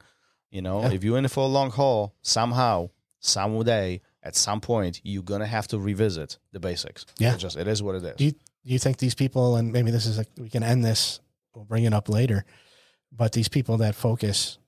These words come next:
Speaker 2: solely on sport, do you think these are guys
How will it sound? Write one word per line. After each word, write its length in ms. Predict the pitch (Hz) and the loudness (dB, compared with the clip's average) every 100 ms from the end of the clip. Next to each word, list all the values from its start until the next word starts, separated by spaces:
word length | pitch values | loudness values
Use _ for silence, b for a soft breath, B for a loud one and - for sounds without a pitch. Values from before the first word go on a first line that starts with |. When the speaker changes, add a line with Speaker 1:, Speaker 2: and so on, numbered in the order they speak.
| _ _ _ _ | _ _ _ _
Speaker 2:
solely 440 | - 143 123 123 | 0 2 2 2
on 140 | 104 | 2
sport, 400 | 101 - 156 - _ _ _ _ _ _ - | -2 0 0 0 _ _ _ _ _ _ -8
do 100 | 104 | -4
you 40 | |
think 200 | 110 104 | -2 -2
these 220 | 110 107 104 | 0 0 2
are 100 | 101 | 2
guys 440 | 107 104 107 - | 2 2 2 0